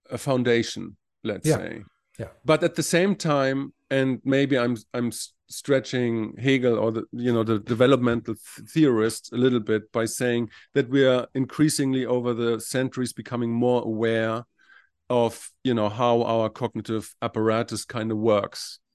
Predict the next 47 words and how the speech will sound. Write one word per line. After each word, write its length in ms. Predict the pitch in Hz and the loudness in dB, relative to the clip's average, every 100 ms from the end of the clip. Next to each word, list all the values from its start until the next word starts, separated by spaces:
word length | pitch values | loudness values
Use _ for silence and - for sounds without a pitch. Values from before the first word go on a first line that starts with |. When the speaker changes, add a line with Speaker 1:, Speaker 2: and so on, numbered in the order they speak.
| _ _ _ - | _ _ _ -2
Speaker 1:
you 80 | |
know, 180 | 123 120 | 2 2
so 520 | 120 - 120 113 110 - _ _ | 0 -2 0 0 -2 -6 _ _
it's 140 | 113 139 | -8 -2
like, 260 | 127 127 _ _ - - | 0 -2 _ _ -20 -18
I, 180 | 123 135 - - - - | -8 -6 -8 -16 -16 -14
you 160 | 147 147 | 0 2
know, 140 | 131 | 4
it's 100 | 117 | 4
like 220 | 131 123 - | 2 2 4
every, 600 | 143 139 139 135 135 - | 2 4 4 4 2 0
every 580 | 131 127 127 127 123 120 _ _ _ | 0 0 0 2 2 -2 _ _ _
fifteen-year-old 960 | - 156 - 139 127 120 110 107 107 | -2 0 0 0 2 4 4 4 2
knows 420 | 113 120 120 117 110 | 2 4 4 2 -2
what 200 | 117 107 _ | -2 -4 _
this 220 | 117 - - | -8 -8 -8
Descartes 480 | 113 117 127 123 - | -6 -2 0 0 0
meant 540 | 113 120 113 120 113 | 2 2 4 0 -2
by, 300 | - 110 113 | 0 2 2
"I, 320 | 107 113 110 | 0 -4 -4
I 40 | 110 | -6
think, 300 | - 123 113 | -2 -2 0
therefore 340 | 117 104 117 | -2 0 2
I 140 | 117 123 | 4 4
am." 300 | 139 120 101 - _ | 4 2 -2 -12 _
But 220 | 131 110 | -4 0
back 180 | 147 156 | 2 4
Speaker 2:
Mm-hmm. 80 | 113 | 4
Speaker 1:
in 60 | 143 | 0
the 80 | |
day, 260 | 127 135 139 | 2 2 2
it 120 | 127 | 0
was 180 | 131 117 | -2 0
like 260 | 123 123 127 | 0 -2 -4
a, 60 | 110 _ _ | -10 _ _
you 160 | 143 147 | -2 2
know, 160 | 131 | 4
a 60 | 120 | 2
big 220 | 123 143 | 2 0
s-, 180 | - - - | -2 -12 -4
civilizatory, 720 | - 147 131 - 135 120 120 | 0 2 2 2 2 2 2
you 120 | 120 | 0
know, 120 | 120 113 | 0 2
re-, 240 | 123 131 | 2 2
revelation, 800 | 127 123 120 120 135 170 - 120 | 0 -2 0 4 4 4 0 -6
and 160 | 110 113 | -6 -4
the 200 | 117 | -6